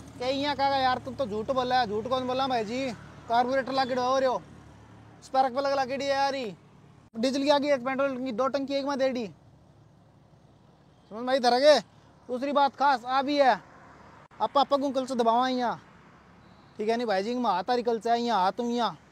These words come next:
कल से दबावा जल्दी वो ट्रैक्टर बच जाएगा। इशो इशो ट्रैक्टर को नहीं है, सात गियर लगाएंगे,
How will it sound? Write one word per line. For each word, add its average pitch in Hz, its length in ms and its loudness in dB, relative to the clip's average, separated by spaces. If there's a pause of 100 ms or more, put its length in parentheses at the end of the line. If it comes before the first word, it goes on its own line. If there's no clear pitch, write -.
(720)
कल 233 100 -2
से 240 80 -10
दबावा 240 340 2
जल्दी 240 180 -4
वो 233 60 0
ट्रैक्टर 226 260 -2
बच 196 160 -2
जाएगा। 208 320 -2 (1160)
इशो 254 260 -4
इशो 240 140 -4
ट्रैक्टर 233 280 -2
को 226 120 -4
नहीं 240 140 -6
है, 233 100 -6
सात 214 360 -4
गियर 240 200 -4
लगाएंगे, 220 480 -6